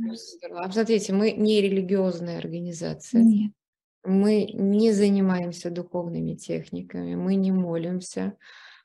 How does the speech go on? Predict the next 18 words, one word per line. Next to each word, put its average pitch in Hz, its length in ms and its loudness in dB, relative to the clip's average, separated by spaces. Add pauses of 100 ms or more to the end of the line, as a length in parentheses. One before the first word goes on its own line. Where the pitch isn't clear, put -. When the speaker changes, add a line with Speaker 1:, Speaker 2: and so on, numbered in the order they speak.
(140)
Speaker 1:
У 175 60 -6
нас 180 280 -4
нет 190 260 0
никаких, 180 720 -8
э, 165 320 -6
религиозных 170 560 -6
постулатов. 190 680 -6
Просто 185 320 -8
то, 190 200 -6
что 185 220 -10
мы 170 160 -8
делаем, 208 500 0
приводит 180 560 -4
вас 190 240 -4
к - 80 -14
высочайшему 165 760 -6
уровню 175 480 -4
духовности. 160 880 -6